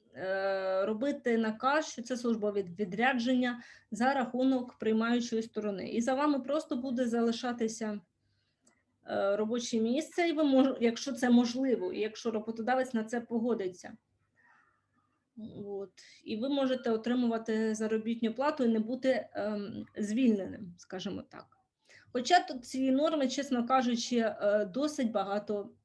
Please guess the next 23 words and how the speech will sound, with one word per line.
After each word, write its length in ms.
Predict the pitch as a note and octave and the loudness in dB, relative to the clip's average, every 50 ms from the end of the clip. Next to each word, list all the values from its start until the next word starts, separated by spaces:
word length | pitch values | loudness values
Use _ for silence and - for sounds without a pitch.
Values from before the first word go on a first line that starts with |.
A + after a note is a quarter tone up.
| _ _ - - | _ _ -16 -12
е, 60 | - G3+ | -12 -10
питань. 500 | F3 - A#3 A#3 - C4 D4 D#4 C#4+ C4+ | -6 -6 -4 -2 0 2 2 2 2 2
Я 100 | C4+ B3 | 2 2
думаю, 300 | A#3 C#4 C4+ C4 B3 A#3+ | 2 2 0 0 0 -2
що 160 | - - A3 | -4 -8 -8
це 180 | - - B3+ | -6 -4 -4
буде, 460 | A#3 A#3 B3 A3+ - A3+ A3 G#3+ G#3 G#3+ - - _ _ _ _ _ _ _ _ _ _ - | -2 -2 -2 -2 0 2 2 2 0 -2 -6 -18 _ _ _ _ _ _ _ _ _ _ -8
м, 760 | G#3+ G#3+ A3 A3 G#3+ G#3+ G#3 G#3 G3+ G3+ G3+ G3+ G3 G3 G3 | -4 -2 0 0 0 -2 -2 -4 -4 -6 -6 -6 -6 -6 -2
якби 540 | G3 G#3 G#3 F#3+ G3 G#3 G#3 G3+ G3 F#3 A#3 A#3 - _ _ _ _ _ _ _ _ _ _ _ _ _ _ _ _ _ _ _ - - | 0 0 0 0 -2 -4 -2 -2 -4 -6 -8 -10 -14 _ _ _ _ _ _ _ _ _ _ _ _ _ _ _ _ _ _ _ -8 -4
наступною 680 | A3+ A#3+ B3 B3 - - D4 B3 - B3 A#3+ A#3 A3 G#3 | -2 0 0 -2 -2 -2 0 2 6 6 8 8 8 6
віхою, 840 | G3 B3+ C#4+ D#4+ D#4 D#4+ - B3+ A3 G#3 G3+ G3 F#3 F#3 F3+ - | 6 6 6 6 6 4 2 4 4 4 4 2 2 -2 -2 -4
е, 460 | - F3+ F#3+ F#3+ F#3+ F#3 F#3 F#3+ F3+ F3 - | -4 -2 0 2 2 2 0 -2 -4 -8 -6
тих, 420 | - C4+ C#4 C#4 A#3+ - - - | -4 -2 -2 -2 -4 -6 -6 -4
е, 40 | A#3+ | -2
е, 600 | G#3+ G#3 G#3 G3+ G#3 G3+ G3 G3 F#3 F#3+ G3 F#3+ - _ - - _ _ _ _ _ _ _ _ _ - - - - - - - - - A3 - _ | -2 0 0 -2 -2 -2 -2 -2 -2 -2 -4 -8 -12 _ -20 -20 _ _ _ _ _ _ _ _ _ -20 -14 -12 -10 -8 -8 -8 -8 -10 -12 -8 _
правових 600 | - G#3 G#3 G#3+ A3+ A3+ A3+ A#3+ B3+ A#3+ A#3+ - | 2 4 6 6 6 4 4 2 0 -2 -2 -2
колізій, 500 | - A#3+ A#3 A#3 C4+ D4 D4+ B3 A3+ A3 | 2 4 4 6 6 6 4 4 4 4
які 320 | G#3+ G#3+ G#3+ - - A#3+ | 2 0 0 0 0 0
виникнуть 540 | G#3 A3+ A3+ A3 G#3+ G#3+ - A3+ G#3+ A3 - | 2 4 4 4 2 0 0 0 0 0 -2
після 360 | - C4+ C#4 C#4 - C#4 C4+ | -4 -6 -6 -2 -2 0 0
скасування 640 | C4 C4 - A#3+ A#3 - C4 A#3+ B3 B3 A#3+ A#3+ A#3 | 0 -2 -4 -6 -6 -4 -4 -2 0 2 4 4 4
ро-, 440 | A3 A3 G#3+ - G#3 G#3 G3+ F#3+ G3 | 4 2 0 -2 -2 -2 -4 -4 -6
е, 40 | G3+ | -8